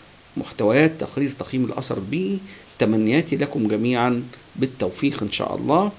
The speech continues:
وطبعا الرد على استفساراتكم، إحنا جاهزين للرد في أي وقت، وربنا يوفقكم إن شاء الله، ونخلص على خير، وتتخرجوا، آه، بتقدير كويس،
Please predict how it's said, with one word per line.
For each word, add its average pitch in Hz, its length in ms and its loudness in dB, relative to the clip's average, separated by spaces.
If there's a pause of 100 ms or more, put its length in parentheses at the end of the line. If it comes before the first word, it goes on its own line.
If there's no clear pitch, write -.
(460)
وطبعا 117 880 2
الرد 156 400 2
على 117 140 2
استفساراتكم، 143 800 -2 (120)
إحنا 135 520 -2 (200)
جاهزين 107 420 0
للرد 135 420 -2
في - 220 -4
أي 135 180 2
وقت، 160 280 4 (720)
وربنا 120 560 4
يوفقكم - 500 0
إن 82 60 -4
شاء - 200 -4
الله، 123 340 0 (460)
ونخلص 117 760 0
على 95 160 -6
خير، 160 320 4 (520)
وتتخرجوا، 123 680 0 (560)
آه، 107 600 -4 (140)
بتقدير 117 320 -4
كويس، 113 680 -2